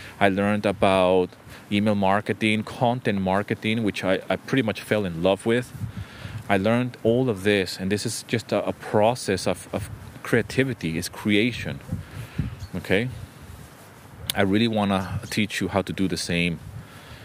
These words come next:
and I want you to create your own podcast. I want you to create your own YouTube videos. I want you to create your own website, you know?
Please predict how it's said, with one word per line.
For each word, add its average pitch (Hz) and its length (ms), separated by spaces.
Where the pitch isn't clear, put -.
and 98 80
I 95 60
want 107 380
you 80 200
to - 60
create 87 300
your 87 100
own 78 120
podcast. 78 580
I 98 60
want 98 340
you - 60
to - 100
create 90 280
your 90 120
own 85 200
YouTube 90 360
videos. 80 520
I 104 80
want 104 220
you 131 80
to 117 60
create 92 260
your 92 120
own 85 180
website, 82 500
you 78 80
know? 80 220